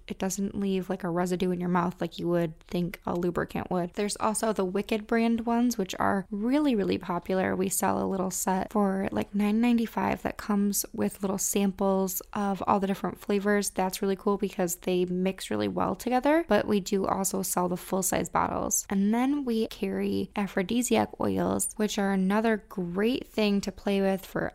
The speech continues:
outer course and oral. These are great on, like, the neck, the inner thighs, the nipples. You can use them almost like a lip balm or a lip gloss because they work with any kind of, like, kissing, biting, blowing, licking,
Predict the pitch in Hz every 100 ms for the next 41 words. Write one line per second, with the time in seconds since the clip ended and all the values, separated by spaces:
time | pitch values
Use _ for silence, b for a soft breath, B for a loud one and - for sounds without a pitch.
0 | - 220 226 226 - 226 220 220 - -
1 | 220 214 220 240 - 214 196 196 196 185
2 | 208 233 208 185 196 196 - 202 190 180
3 | 185 196 214 226 226 - - 208 202 185
4 | - 220 214 214 214 202 - 185 190 220
5 | 233 226 220 214 214 - - b b 196
6 | 196 202 202 190 196 190 190 - 202 196
7 | 185 185 180 185 202 240 233 220 220 208
8 | 180 202 214 - 214 202 202 202 - 202
9 | 185 - 190 180 208 220 202 196 190 190
10 | - - 202 185 180 180 180 180 - 160
11 | - - 190 - 190 185 180 185 185 185
12 | 185 185 180 190 185 185 185 190 190 -
13 | 190 190